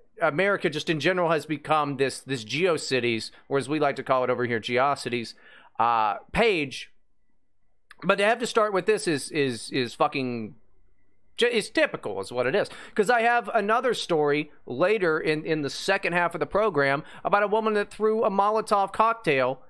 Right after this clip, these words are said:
at, uh, a Florida citizenship office. So, I,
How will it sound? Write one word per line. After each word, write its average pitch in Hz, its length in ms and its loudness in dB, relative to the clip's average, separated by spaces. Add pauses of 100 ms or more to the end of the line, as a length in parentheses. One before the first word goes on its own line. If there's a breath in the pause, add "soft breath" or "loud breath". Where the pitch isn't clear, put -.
(260 soft breath)
at, 170 400 0
uh, 175 240 4
a 170 60 2
Florida 208 280 0
citizenship 175 640 0
office. - 460 -2 (1400)
So, 240 420 2 (480)
I, - 120 -6